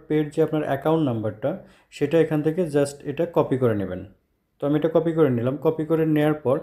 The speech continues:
এখন এটা মিনিমাইজ করে আমি just এখন Binance-এ চলে যাব। তো আমার Binance অ্যাকাউন্টে চলে আসলাম। এখন দেখুন এখানে আমার বারো পয়েন্ট চার ডলার আছে। Just আমি এখান থেকে পাঁচ ডলার ডিপোজিট করব আমার রি ডট পে-তে। আর সেজন্য আপনি এই যে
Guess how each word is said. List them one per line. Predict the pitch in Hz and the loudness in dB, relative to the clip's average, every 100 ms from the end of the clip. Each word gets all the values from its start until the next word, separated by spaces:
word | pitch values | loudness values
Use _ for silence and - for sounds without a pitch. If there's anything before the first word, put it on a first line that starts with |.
| - - _ | -6 -20 _
এখন | 139 139 156 | -6 -2 0
এটা | 160 | 2
মিনিমাইজ | 156 151 156 160 160 | 2 4 4 2 0
করে | 165 175 | -2 -2
আমি | 156 143 139 | 0 0 0
just | 147 - | -2 -2
এখন | 143 180 160 120 | -4 -2 -2 2
Binance-এ | 143 147 147 135 | 4 4 0 -2
চলে | 123 104 | -8 -6
যাব। | 98 92 90 101 _ _ _ | -4 -6 -8 -16 _ _ _
তো | 139 | -6
আমার | 147 151 | -2 2
Binance | 143 151 165 165 | 2 2 2 0
অ্যাকাউন্টে | 165 165 160 160 | 0 0 -2 -2
চলে | 160 160 | -2 0
আসলাম। | 160 170 175 | -2 -4 -8
এখন | 170 139 160 160 | -6 -6 -2 -2
দেখুন | 156 165 | -2 -2
এখানে | 156 156 156 | -2 0 0
আমার | 151 156 | 2 0
বারো | 135 131 135 143 139 | 0 2 4 4 0
পয়েন্ট | 139 135 156 156 | 0 0 0 -2
চার | 160 143 117 | 0 0 2
ডলার | 120 113 | 2 2
আছে। | 104 - - 190 - - - - | 0 -4 -4 -6 -8 -20 -18 -10
Just | 139 160 | -2 2
আমি | 156 | 4
এখান | 151 165 | 2 0
থেকে | 160 160 185 226 - - | -2 -2 -4 -4 -10 -4
পাঁচ | 143 147 - - | 0 0 -4 -2
ডলার | 131 123 165 196 - _ - | 2 2 0 -4 -14 _ -6
ডিপোজিট | 139 147 139 135 | -2 0 0 0
করব | 139 131 | 0 0
আমার | 160 147 139 | 0 0 2
রি | 131 | 2
ডট | 120 - | 0 -2
পে-তে। | 101 - 92 107 - _ _ | -8 -10 -14 -16 -20 _ _
আর | 135 | -12
সেজন্য | 135 165 180 175 | -8 -2 0 2
আপনি | 143 180 - 135 147 | 2 0 -4 0 0
এই | |
যে | 143 156 151 | 2 2 2